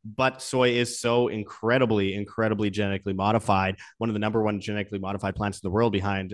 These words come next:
uh, well, I think it's that and corn, um, that,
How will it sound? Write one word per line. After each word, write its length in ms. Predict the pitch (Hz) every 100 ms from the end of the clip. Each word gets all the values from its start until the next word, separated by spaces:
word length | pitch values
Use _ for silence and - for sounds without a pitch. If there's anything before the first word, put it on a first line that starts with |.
| -
uh, 240 | 98 104
well, 120 | 110
I 40 | 107
think 160 | 123
it's 160 | 113 104
that 280 | 95 127 156
and 160 | 107 -
corn, 560 | 101 135 120 87 98 - - - 95 -
um, 360 | - 117 113 110 117
that, 320 | 113 113